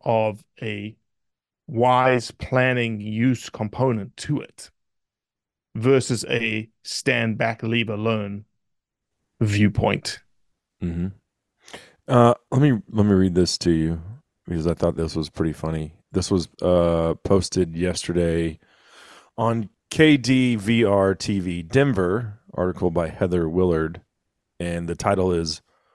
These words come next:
Speaker 2: Boulder Warns Residents of Expected Increase in Mountain Lion Activity.
Speaker 1: Hmm.
Speaker 2: Do you find that in the least bit ironic? Because <laughs> we are literally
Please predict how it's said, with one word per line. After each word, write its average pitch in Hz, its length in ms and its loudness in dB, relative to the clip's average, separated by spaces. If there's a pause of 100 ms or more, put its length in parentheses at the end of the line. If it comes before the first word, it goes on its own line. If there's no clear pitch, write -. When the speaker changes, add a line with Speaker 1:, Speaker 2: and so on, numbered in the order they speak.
(260)
Speaker 2:
Boulder 190 460 4
Warns 110 560 0
Residents 104 560 2
of 98 220 -6
Expected - 720 -6
Increase 156 720 -2 (460)
in 117 200 -2
Mountain 117 260 0
Lion 95 400 -4 (260)
Activity. 87 680 -6 (680)
Speaker 1:
Hmm. 196 200 6
Speaker 2:
Do - 120 -4
you 147 320 0 (140)
find 127 300 2
that 101 260 0 (520)
in 101 120 -4
the 98 80 -2
least 123 280 -2
bit 107 260 4 (600)
ironic? 113 560 2
Because 127 640 -2 (420)
<laughs> - 440 -14
we 135 100 4
are 131 240 4
literally 151 640 0